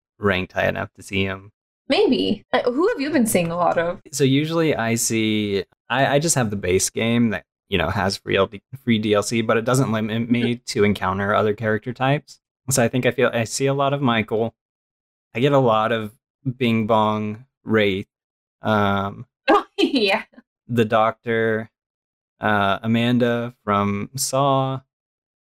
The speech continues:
Speaker 2: That's interesting 'cause I never see Pig.
Speaker 1: I,
Speaker 2: I
Speaker 1: I
Speaker 2: never see
Speaker 1: see
Speaker 2: Pig.
Speaker 1: that one's annoying 'cause, like, I didn't know that the,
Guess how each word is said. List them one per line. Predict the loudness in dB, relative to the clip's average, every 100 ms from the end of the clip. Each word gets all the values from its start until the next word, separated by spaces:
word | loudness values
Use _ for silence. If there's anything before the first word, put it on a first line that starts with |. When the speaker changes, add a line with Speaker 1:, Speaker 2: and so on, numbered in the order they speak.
| -2
Speaker 2:
That's | 0
interesting | 2 2 0 -2 -4
'cause | 0
I | 0 2
never | 2 0 -2 -4 -4
see | -2 -4 -8 -12
Pig. | -8 -8 -10 _ _ _ _ -4
Speaker 1:
I, | 2 4
Speaker 2:
I | 4
Speaker 1:
I |
Speaker 2:
never | 2 2
see | 0 0 0 -2
Speaker 1:
see | -4
Speaker 2:
Pig. | -6 -8 -20 _ _ -4
Speaker 1:
that | 2
one's | 2
annoying | 4 2 0 -4 -6
'cause, | -4
like, | 0 2
I | 2
didn't | 0 0
know | -2 -2 -2
that | -2 -4 -6 _ _ _ _ _ -2
the, | 4 4 2